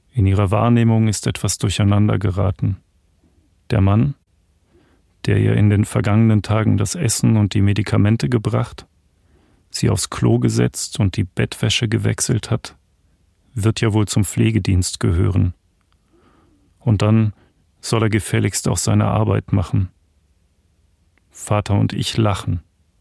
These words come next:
weil es komisch ist, wie Mutter in ihrer beginnenden Verwirrung immer noch ganz sie selbst ist. Sie macht sich Sorgen um meinen Vater, wegen seiner Rückenschmerzen,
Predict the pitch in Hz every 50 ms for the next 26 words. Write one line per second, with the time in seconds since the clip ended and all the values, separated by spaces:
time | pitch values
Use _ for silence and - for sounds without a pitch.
0 | _ _ _ _ _ _ _ _ _ - - 101 98 - - - 117 117 123 113
1 | 101 - - - 98 95 - - - - - _ _ _ _ _ _ _ _ _
2 | _ _ _ _ - 110 101 101 104 - 107 110 110 107 113 117 101 107 98 92
3 | 107 95 - 113 113 117 117 110 107 107 104 - - 113 104 90 92 104 107 107
4 | 107 107 107 - 101 101 101 98 101 101 - - 123 113 107 - - - 95 92
5 | 101 101 101 - - - - - 92 - - - - - - _ _ _ _ _
6 | _ _ _ _ _ _ _ _ _ _ _ _ _ _ _ - - - 104 104
7 | 98 - - 110 - - - 113 110 110 113 107 107 110 110 104 101 98 104 101
8 | 101 101 - - - 104 104 98 - 107 - - - _ _ _ _ _ _ _
9 | _ _ _ _ _ _ _ _ _ - 110 95 110 101 98 107 101 107 95 101
10 | 110 - - 131 - - - 127 117 110 - - - - 127 127